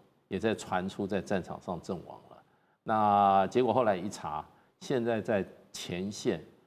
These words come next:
乌克兰的军队里百分之十六是女兵，<laughs> 这个就是，这就变成就是说战场情况，我们过去只知道她平均的年龄是四十三点六岁，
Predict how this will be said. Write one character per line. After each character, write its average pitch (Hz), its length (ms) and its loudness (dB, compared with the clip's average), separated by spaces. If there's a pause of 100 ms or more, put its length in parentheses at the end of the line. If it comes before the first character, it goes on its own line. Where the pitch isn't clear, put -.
(260)
乌 113 120 -6
克 123 200 0
兰 87 280 -2
的 90 160 -4
军 107 320 -6
队 101 140 0
里 80 120 -6
百 82 220 -10
分 82 100 -12
之 101 140 -8
十 - 220 -8
六 92 200 -2
是 90 160 -8
女 78 240 -10 (120)
兵， 82 240 -10 (340)
<laughs> - 420 -2
这 139 120 2
个 123 100 6
就 127 180 4
是， 120 300 4 (380)
这 151 120 2
就 147 140 4
变 143 160 4
成 127 140 2
就 135 80 2
是 120 80 4
说 117 160 2
战 113 240 2
场 90 200 0
情 101 160 -4
况， 110 160 4
我 92 60 0
们 87 100 -4
过 117 160 2
去 104 140 -4
只 87 160 -10
知 85 60 -6
道 98 80 0
她 104 140 4
平 92 260 -6
均 107 180 -4
的 101 120 -2
年 85 200 -6
龄 90 100 -6
是 85 120 -10
四 107 180 -10
十 87 100 -6
三 92 240 -2
点 85 200 -10
六 87 200 -2
岁， 80 240 -8